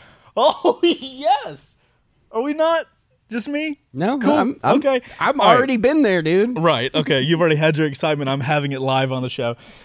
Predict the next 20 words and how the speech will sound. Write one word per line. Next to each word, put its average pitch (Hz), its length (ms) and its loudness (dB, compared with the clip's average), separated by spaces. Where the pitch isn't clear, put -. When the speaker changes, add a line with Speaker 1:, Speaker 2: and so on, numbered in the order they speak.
Speaker 1:
So, 160 420 4
um, 143 480 0
what 170 380 2
I, 165 280 -2
I 139 140 -2
came 185 240 -2
up 175 80 -2
with, 151 100 -4
I 147 40 -2
was 143 100 -2
like, 139 100 -4
"Okay, 147 280 -2
I'll 175 200 2
do 208 280 0
this. 117 500 -8
We'll 185 240 4
wake 220 220 2
up 147 160 0
stupidly 214 600 -4
early, 147 420 2